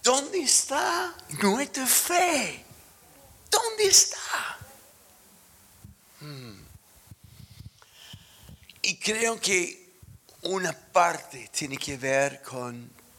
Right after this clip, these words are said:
entender quién soy. Así que voy a volver en esperanza que alguien agarre esto esta mañana.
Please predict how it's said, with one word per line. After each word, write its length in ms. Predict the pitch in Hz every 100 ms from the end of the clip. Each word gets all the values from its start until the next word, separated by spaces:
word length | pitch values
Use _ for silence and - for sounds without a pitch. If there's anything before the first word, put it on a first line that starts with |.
| - -
entender 1120 | - 139 135 131 131 123 135 139 139 131 127 - - - - -
quién 400 | - 131 131 123
soy. 460 | - - 101 - 92 - - -
Así 240 | - -
que 80 | -
voy 240 | 87 101
a 40 | 113
volver 500 | 131 135 160 139 - - _ - - - - - -
en 120 | 107
esperanza 520 | 107 - 110 120 131
que 140 | - 117
alguien 380 | 127 143 156 147
agarre 500 | 147 160 151 139 110
esto 240 | - - -
esta 160 | -
mañana. 480 | 127 123 123 101 -